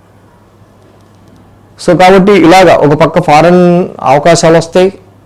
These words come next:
మీన రాశి వాళ్ళకి, అబ్రాడ్, ఆ, దూర, దూర ప్రదేశాలకు వెళ్ళాల్సిన అవకాశాలు కూడా చూస్తున్న వాళ్ళకి డెఫినెట్గా వచ్చే ఆస్కారాలు ఉంటాయి. But వెళ్ళాక అక్కడ నేను సర్వే అవ్వగలనా లేదా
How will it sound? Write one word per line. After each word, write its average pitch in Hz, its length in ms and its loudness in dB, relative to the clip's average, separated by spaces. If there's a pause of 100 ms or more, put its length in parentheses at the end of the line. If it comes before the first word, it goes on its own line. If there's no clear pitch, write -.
(280)
మీన 143 220 -2
రాశి 156 240 0
వాళ్ళకి, 147 260 0 (1300)
అబ్రాడ్, 131 560 0
ఆ, 117 160 0
దూర, 147 440 2
దూర 139 240 2
ప్రదేశాలకు 151 500 0
వెళ్ళాల్సిన 147 480 0 (260)
అవకాశాలు 151 460 0
కూడా 143 380 0 (420)
చూస్తున్న 156 300 -2
వాళ్ళకి 143 240 2
డెఫినెట్గా 147 440 -2
వచ్చే - 200 0
ఆస్కారాలు 135 520 0
ఉంటాయి. 135 220 -4 (1700)
But 190 160 2
వెళ్ళాక 240 440 4
అక్కడ 247 220 0
నేను 240 140 4
సర్వే 226 460 2
అవ్వగలనా 220 380 4
లేదా 202 560 2